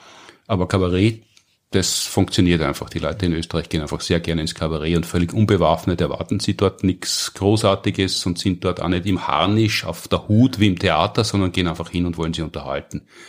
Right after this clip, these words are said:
Das hat er beobachtet gehabt und hat sich gedacht, das muss das nur wer moderieren. Wer interessiert sich im Kabarett in Österreich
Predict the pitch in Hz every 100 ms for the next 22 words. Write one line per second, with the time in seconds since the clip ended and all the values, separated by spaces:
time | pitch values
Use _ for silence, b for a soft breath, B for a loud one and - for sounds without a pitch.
0 | B B - 98 92 90 90 123 139 131
1 | - 113 110 - - 95 87 - _ -
2 | 87 87 90 85 98 107 101 104 92 90
3 | 85 82 82 113 147 120 92 92 87 -
4 | 92 95 95 92 85 82 80 92 87 87
5 | - 82 85